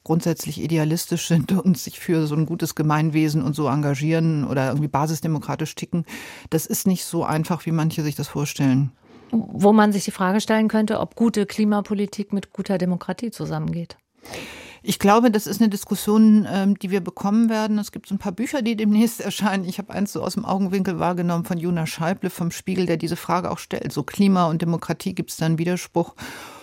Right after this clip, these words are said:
Speaker 1: Und ich glaube, so das interessante Argumentationsmuster im Hintergrund ist, äh, ist die Demokratie zu langsam, um eine bestimmte Art von Klimaschutz zu bewerkstelligen? Ich war grad auf einem Panel mit, äh, Maximilian Oehl, das ist der Gründer von einer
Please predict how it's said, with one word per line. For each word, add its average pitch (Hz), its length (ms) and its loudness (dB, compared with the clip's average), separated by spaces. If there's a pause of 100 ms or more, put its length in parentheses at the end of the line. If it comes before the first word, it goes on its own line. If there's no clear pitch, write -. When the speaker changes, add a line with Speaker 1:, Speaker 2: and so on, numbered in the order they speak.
(160)
Speaker 1:
Und 165 160 4
ich 156 100 -4
glaube, 175 200 4
so 185 80 2
das - 480 0
interessante 185 640 2
Argumentationsmuster 175 1080 0
im 180 80 4
Hintergrund 175 520 0
ist, - 280 -4 (500)
äh, 165 300 4
ist - 560 -2
die 175 60 0
Demokratie 175 440 2
zu - 140 -4
langsam, 208 480 4
um 180 180 0
eine 180 140 2
bestimmte 175 360 -2
Art 165 120 -8
von 175 120 -4
Klimaschutz 202 680 -2
zu 180 240 -4
bewerkstelligen? 175 840 0
Ich 160 160 -4
war 175 100 0
grad - 380 -4
auf - 140 -6
einem 160 340 4
Panel 202 400 4
mit, 180 360 0
äh, 160 200 2
Maximilian 160 800 2
Oehl, 208 300 6
das 190 220 -2
ist - 240 -8
der 175 320 0
Gründer 180 400 4
von 175 200 -2
einer 165 380 0